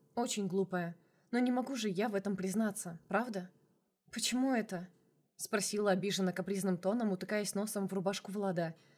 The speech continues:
"Как он хорошо пахнет. Вкусно,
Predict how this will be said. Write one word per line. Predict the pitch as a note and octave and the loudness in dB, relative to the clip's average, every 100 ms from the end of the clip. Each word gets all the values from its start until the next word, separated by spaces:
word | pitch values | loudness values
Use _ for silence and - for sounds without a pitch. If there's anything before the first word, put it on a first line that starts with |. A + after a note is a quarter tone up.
| _ _ _ | _ _ _
"Как | C#4+ C#4 | -2 0
он | A#3+ | -2
хорошо | A3 G3+ - | -2 -2 -2
пахнет. | G#3+ F#3+ E3 F3 E3+ - _ _ | -4 -4 -4 -4 -8 -10 _ _
Вкусно, | - - B3 - F3+ D#3+ | -12 -4 -2 -2 -4 -4